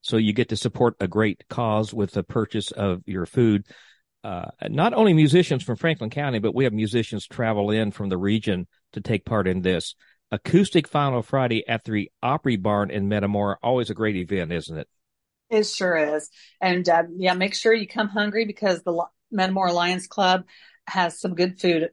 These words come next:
Speaker 2: um, a-, available on site.
Speaker 1: And we're gonna kinda catch our breath this weekend, and we're going right <laughs> into August.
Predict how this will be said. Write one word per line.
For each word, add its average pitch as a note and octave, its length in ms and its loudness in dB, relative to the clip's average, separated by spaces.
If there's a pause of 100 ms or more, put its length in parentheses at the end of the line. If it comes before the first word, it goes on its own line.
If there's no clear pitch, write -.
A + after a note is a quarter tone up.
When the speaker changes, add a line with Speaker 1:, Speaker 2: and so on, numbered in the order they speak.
(140)
Speaker 2:
um, D#3 240 0
a-, E3+ 200 0
available D#3+ 440 4
on D#3 140 2
site. C#3+ 380 -4 (320)
Speaker 1:
And A2 140 0
we're C3 120 4
gonna D3 200 4
kinda C#3+ 360 0
catch - 360 -4
our B2 100 2
breath C3+ 340 0
this D3+ 240 2
weekend, D#3 400 -2
and B2+ 100 -6
we're A#2 100 -8
going A2 320 2
right C3 480 0 (120)
<laughs> - 100 -12
into D3+ 440 2
August. A2 600 -2